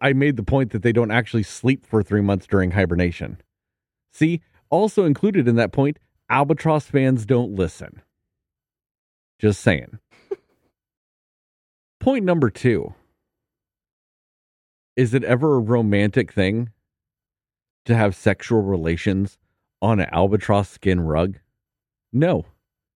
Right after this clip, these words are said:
'cause that'd be uncomfortable. <laughs>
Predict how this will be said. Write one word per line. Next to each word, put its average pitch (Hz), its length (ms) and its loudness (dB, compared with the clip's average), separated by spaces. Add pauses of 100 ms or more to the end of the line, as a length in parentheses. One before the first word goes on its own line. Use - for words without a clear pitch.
(320)
'cause 123 120 0
that'd 131 180 0
be 139 80 2
uncomfortable. 127 640 -4 (280)
<laughs> - 580 -8